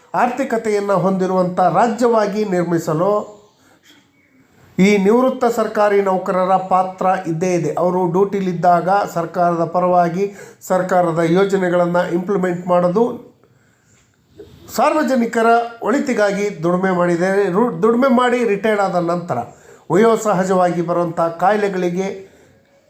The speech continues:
ತಮಗೆ ಬರುವಂಥ ಅಲ್ಪ ಸ್ವಲ್ಪ ಪಿಂಚಣಿಯಲ್ಲಿ ಚಿಕಿತ್ಸೆ ಪಡೆಯೋದು ಕಷ್ಟ ಆಗತ್ತೆ. ಹಾಗಾಗಿ ಸರ್ಕಾರ ಈ ಬಗ್ಗೆ ಗಮನ ಹರಿಸಿ, ಕರ್ನಾಟಕ ರಾಜ್ಯದಲ್ಲಿರುವಂಥ ಸುಮಾರು ನಾಲ್ಕೂವರೆ ಲಕ್ಷಕ್ಕೂ ಹೆಚ್ಚು ನಿವೃತ್ತ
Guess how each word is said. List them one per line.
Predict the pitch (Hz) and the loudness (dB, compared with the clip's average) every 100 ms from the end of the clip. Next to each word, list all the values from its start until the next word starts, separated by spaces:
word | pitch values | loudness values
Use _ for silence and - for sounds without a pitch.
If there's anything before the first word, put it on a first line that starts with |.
| _ _ - - - | _ _ -20 -18 -4
ತಮಗೆ | 220 247 202 | 0 2 2
ಬರುವಂಥ | 226 226 220 208 | 2 2 2 0
ಅಲ್ಪ | 190 226 262 | 0 0 0
ಸ್ವಲ್ಪ | 240 226 233 | 0 -2 0
ಪಿಂಚಣಿಯಲ್ಲಿ | 220 214 208 226 202 202 196 202 180 131 - - - - | -2 -4 -4 -2 0 0 0 0 0 -2 -8 -18 -14 -6
ಚಿಕಿತ್ಸೆ | 220 226 214 | -4 0 0
ಪಡೆಯೋದು | 180 180 175 175 175 | 0 2 2 2 0
ಕಷ್ಟ | 170 202 - | -2 -2 2
ಆಗತ್ತೆ. | 196 175 165 180 180 | 0 2 -2 -2 -4
ಹಾಗಾಗಿ | - 175 170 160 160 180 175 - - - - | 0 2 2 0 -2 -6 -10 -18 -20 -12 -2
ಸರ್ಕಾರ | 202 - 185 175 175 175 | -2 2 2 2 0 -2
ಈ | 180 | -4
ಬಗ್ಗೆ | 165 160 165 165 | -4 -2 -2 0
ಗಮನ | 165 208 214 | 0 0 2
ಹರಿಸಿ, | 208 208 190 240 233 - - _ _ _ _ | 0 0 -2 -4 -4 -14 -20 _ _ _ _
ಕರ್ನಾಟಕ | 226 262 294 285 262 | -2 2 2 2 0
ರಾಜ್ಯದಲ್ಲಿರುವಂಥ | 240 240 233 226 226 226 220 220 233 233 226 | 2 2 2 2 2 2 2 0 0 0 0
ಸುಮಾರು | 208 208 202 | 0 2 2
ನಾಲ್ಕೂವರೆ | 202 233 240 233 220 220 | 2 2 2 2 2 0
ಲಕ್ಷಕ್ಕೂ | 214 214 262 240 247 214 | -2 -2 -4 -4 -2 -2
ಹೆಚ್ಚು | 208 - 190 147 - - _ _ _ 202 | -2 -2 -4 -4 -10 -20 _ _ _ 2
ನಿವೃತ್ತ | 220 233 226 | 4 4 2